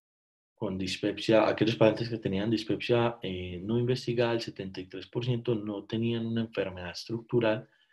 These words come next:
el ocho por ciento se pre-, presentó una úlcera duodenal, el siete por ciento un cáncer gástrico, el seis por ciento una úlcera gástrica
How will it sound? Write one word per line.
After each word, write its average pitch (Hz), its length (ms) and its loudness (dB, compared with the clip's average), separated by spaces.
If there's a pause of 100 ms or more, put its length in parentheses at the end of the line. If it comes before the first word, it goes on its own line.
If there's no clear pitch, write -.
(400)
el 104 120 4
ocho 110 200 4
por 110 180 6
ciento 101 300 -2
se 117 140 0
pre-, 98 260 -2
presentó 95 760 -6 (180)
una 117 240 2
úlcera 113 500 0
duodenal, 113 680 0 (140)
el 98 160 -2
siete - 400 0
por 110 240 -4
ciento 92 380 -8
un 117 80 -4
cáncer 110 420 -6
gástrico, - 640 -6 (480)
el 98 100 -2
seis 95 220 -6
por 120 160 -4
ciento 120 260 2
una 120 180 4
úlcera 117 400 4
gástrica 110 560 2